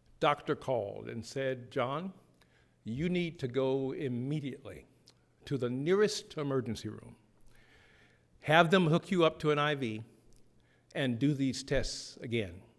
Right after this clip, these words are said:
We need to see if what we're seeing is, is clear." And so I went, and I was in the, uh,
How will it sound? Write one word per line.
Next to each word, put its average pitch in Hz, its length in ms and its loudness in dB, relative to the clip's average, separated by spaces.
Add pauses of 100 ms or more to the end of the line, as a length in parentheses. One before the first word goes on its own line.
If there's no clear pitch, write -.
(400)
We 143 160 6
need 170 200 4
to 147 60 2
see 131 280 -2
if 110 80 -4
what 131 180 0
we're 131 160 0
seeing 110 640 -4 (180)
is, - 440 -4 (100)
is 104 180 -2
clear." 107 440 2 (1120)
And 139 160 2
so 131 120 2
I 131 100 0
went, 123 320 -6 (840)
and 120 340 0
I 120 60 6
was 120 220 2
in 123 140 0
the, 113 260 2 (200)
uh, 65 200 -4